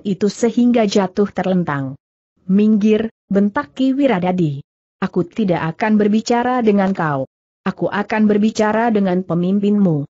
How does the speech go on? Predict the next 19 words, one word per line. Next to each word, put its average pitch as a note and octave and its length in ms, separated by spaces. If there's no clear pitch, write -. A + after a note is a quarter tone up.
Orang F3 320
itu G3+ 320
sama D#3+ 240
sekali F3+ 480
tidak F3+ 320
berani F3 480
memandang G#3+ 560
wajah E3+ 380
Ki C4 180
Wiradadi. F#3 720
Namun A#3 500
kawannya G3+ 560
lah G3 240
yang F#3+ 240
menyahut, F#3 480
"Pemimpinku B3 720
baru F#3+ 320
sakit." F3+ 480
"Persetan," A3 680